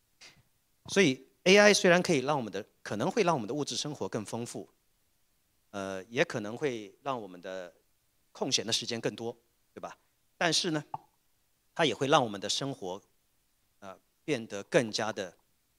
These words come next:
焦虑，甚至孤独，甚至抑郁。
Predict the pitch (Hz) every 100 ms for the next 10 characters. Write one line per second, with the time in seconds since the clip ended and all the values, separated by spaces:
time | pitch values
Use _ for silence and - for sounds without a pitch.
0 | _ - 120 117 110 87 _ _ _ _
1 | _ _ _ _ - 120 107 135 139 120
2 | 92 120 _ _ _ _ - 127 107 104
3 | 98 135 117 127